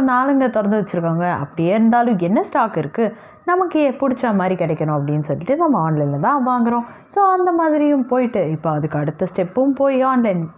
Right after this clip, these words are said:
classes அப்படின்னு ஆரம்பிச்சிருச்சு. ஆமா, ஆன்லைன்ல shopping பண்ணுவோம், ஆன்லைன்ல நாங்க games ஆடுவோம்,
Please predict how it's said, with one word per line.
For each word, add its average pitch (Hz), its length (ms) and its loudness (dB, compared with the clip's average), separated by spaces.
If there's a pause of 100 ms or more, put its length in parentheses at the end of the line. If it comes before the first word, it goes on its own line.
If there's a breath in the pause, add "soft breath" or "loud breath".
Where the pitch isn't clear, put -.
(200)
classes 160 600 -2
அப்படின்னு 170 340 0
ஆரம்பிச்சிருச்சு. 170 520 -4 (760 loud breath)
ஆமா, 359 360 2 (760 loud breath)
ஆன்லைன்ல 381 580 2
shopping 247 420 0
பண்ணுவோம், 156 460 0 (180)
ஆன்லைன்ல 302 760 4
நாங்க 226 280 0
games 190 340 2
ஆடுவோம், 156 440 -2